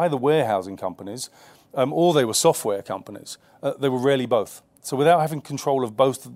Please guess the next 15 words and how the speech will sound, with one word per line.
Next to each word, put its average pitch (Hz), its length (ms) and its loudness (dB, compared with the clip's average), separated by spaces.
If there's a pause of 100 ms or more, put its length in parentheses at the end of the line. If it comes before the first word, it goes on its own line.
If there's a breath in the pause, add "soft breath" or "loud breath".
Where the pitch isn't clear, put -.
both 139 220 0
of 123 40 -6
those 117 200 -4
things, 113 220 -4
you 113 60 -12
can't 135 360 -2
change 123 520 -6 (320 soft breath)
what 135 140 -6
the 120 60 -4
warehouse 117 440 0
floor 113 360 -8
looks 113 240 -8
like. 101 180 -4
So 117 140 -4
we 110 180 -6